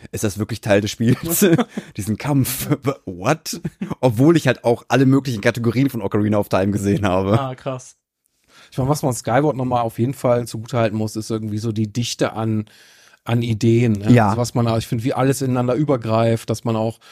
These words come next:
Speaker 3: eigentlich die Sachen mal raus aus den Dungeons geholt hat, in die freie Welt, also dass man da neue Items bekommt,
Speaker 1: Ja.
Speaker 3: da schon Rätsel hat. Äh, das finde ich extrem gut und es ist auch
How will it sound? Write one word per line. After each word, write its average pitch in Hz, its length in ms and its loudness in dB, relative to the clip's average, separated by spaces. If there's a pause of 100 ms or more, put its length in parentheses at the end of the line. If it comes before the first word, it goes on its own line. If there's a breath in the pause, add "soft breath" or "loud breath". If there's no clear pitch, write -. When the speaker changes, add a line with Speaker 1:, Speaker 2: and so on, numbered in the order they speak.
(340 loud breath)
Speaker 3:
eigentlich 110 320 -4
die 110 100 0
Sachen 117 300 0
mal 113 80 2
raus 110 280 0
aus 110 140 -4
den 110 140 -2
Dungeons 127 420 -2
geholt 127 400 -2
hat, 117 280 2
in 135 280 -6
die 123 140 -4
freie 123 400 -2
Welt, 131 320 4
also 117 180 -4
dass 113 140 -6
man 113 120 -2
da 113 220 0
neue 120 240 -4
Items 120 400 -8
bekommt, 123 320 0
Speaker 1:
Ja. 135 140 6
Speaker 3:
da 135 80 0
schon 123 160 -6
Rätsel 120 400 -4
hat. 113 300 -4 (600 soft breath)
Äh, 110 140 -6
das 117 200 -6
finde 135 180 0
ich 139 80 -2
extrem 117 440 0
gut 127 320 0
und 117 120 2
es 113 100 -2
ist - 60 -8
auch 117 180 -2